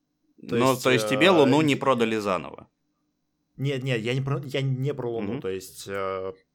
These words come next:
Speaker 1: д-, для меня это было первое посещение Луны, фактически. Вот. М-, мое бомбление в основном вызвано тем, что,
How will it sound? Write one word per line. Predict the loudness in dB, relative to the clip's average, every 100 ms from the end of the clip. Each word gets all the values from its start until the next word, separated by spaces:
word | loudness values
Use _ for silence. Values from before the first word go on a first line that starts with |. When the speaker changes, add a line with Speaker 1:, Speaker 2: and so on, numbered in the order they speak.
| _ -20
Speaker 1:
д-, | -18
для | -14 -8 -4
меня | -4 -6
это | -10 -8
было | -6 -4
первое | -2 -2 -2
посещение | -6 -14 -16 -16 -14
Луны, | -14 -14 -18 _
фактически. | -16 -14 -14 -16 -14 -16 -16 _ _ _ _ _ _ _ -6
Вот. | -6 -6
М-, | -16 -20 -20 _ -8
мое | -4 -2
бомбление | -2 -4 -4 -4 -4
в | -6
основном | -8 -6 -6 -6
вызвано | -6 -6 -6
тем, | -6 -8
что, | -8 -8 -4 0 2 0 0 -4